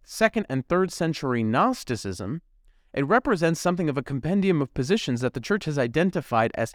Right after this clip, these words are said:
heterodox, meaning it's not orthodox." Pope John Paul the Second warned with regard to the re-, return of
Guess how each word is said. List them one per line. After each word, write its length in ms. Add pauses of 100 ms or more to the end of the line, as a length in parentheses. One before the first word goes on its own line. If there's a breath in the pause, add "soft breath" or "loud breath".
heterodox, 720
meaning 300
it's 180
not 380
orthodox." 720 (920)
Pope 160
John 180
Paul 100
the 80
Second 400
warned 480 (480)
with 200
regard 420
to 300
the 180
re-, 240
return 560
of 100